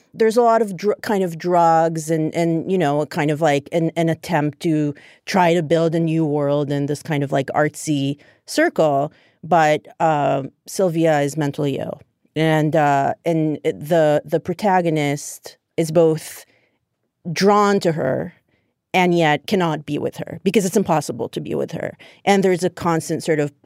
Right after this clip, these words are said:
push and pull between these two polarities. It's an impossible love, in other words.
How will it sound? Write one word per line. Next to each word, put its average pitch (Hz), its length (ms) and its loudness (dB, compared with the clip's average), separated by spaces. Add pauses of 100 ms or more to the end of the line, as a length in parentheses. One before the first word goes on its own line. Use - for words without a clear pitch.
(200)
push - 360 -2
and 151 200 0
pull 143 540 -2 (420)
between 170 400 0
these 151 220 -2
two 151 160 -4
polarities. 139 680 -4
It's 165 140 -2
an 196 80 2
impossible 160 560 0
love, - 300 -8 (120)
in 156 100 0
other 139 220 -4
words. - 460 -8